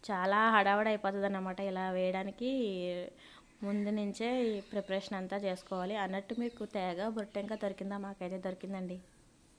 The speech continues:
ఇంకొచ్చేసి మా పండు వేస్తున్నాడు అన్నమాట. వాడి తర్వాత నేను వేస్తాను. పండు వచ్చేసి రెండు సార్లు వేస్తున్నాడు. రెండు సార్లు ఎందుకు వేస్తున్నాడు అనుకుంటున్నారా? మా అన్నయ్య బదులు కూడా వాడి చేతే వేపిస్తాను ప్రతి సంవత్సరం కూడా.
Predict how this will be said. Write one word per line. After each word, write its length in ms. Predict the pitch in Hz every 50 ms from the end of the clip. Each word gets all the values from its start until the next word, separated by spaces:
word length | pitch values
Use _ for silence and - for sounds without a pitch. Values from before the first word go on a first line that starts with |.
| - - - - - _ - - - - - - - - - -
ఇంకొచ్చేసి 880 | 240 240 - 226 220 - 220 220 - - 262 269 262 240 214 202 190 185 180 - - - - - -
మా 100 | 214 196
పండు 280 | 202 - 196 185 185 190
వేస్తున్నాడు 400 | 202 202 196 185 - 208 196 190
అన్నమాట. 340 | 185 185 180 180 180 - 214
వాడి 260 | 214 208 190 190 190
తర్వాత 280 | - 190 190 190 - 202
నేను 180 | 185 185 180
వేస్తాను. 540 | 185 180 180 185 185 - 170 170 175 208 330 - - - - - - - - _ -
పండు 200 | 208 202 208 208
వచ్చేసి 320 | 214 214 214 208 214 - 226
రెండు 160 | 214 196 190
సార్లు 260 | 190 202 190 196 202
వేస్తున్నాడు. 400 | 202 202 196 196 - 196 185 185
రెండు 160 | 196 185 180
సార్లు 260 | 185 - 196 196 202 185
ఎందుకు 180 | 185 190 -
వేస్తున్నాడు 420 | 190 190 190 - 208 196 190 190 190
అనుకుంటున్నారా? 540 | 190 185 185 190 185 180 180 180 214 320 - - - - - - - - - 220
మా 100 | 208 202
అన్నయ్య 300 | 196 196 190 196 208 202
బదులు 240 | 220 214 208 202
కూడా 180 | 196 196 202 214
వాడి 280 | 220 202 185 185 185 196
చేతే 160 | 185 - 202
వేపిస్తాను 520 | 196 180 175 - 190 190 - - 185 185
ప్రతి 280 | 180 190 180 180 190 185
సంవత్సరం 420 | 185 190 180 180 - - 190 190
కూడా. 300 | 185 185 165 175 208 -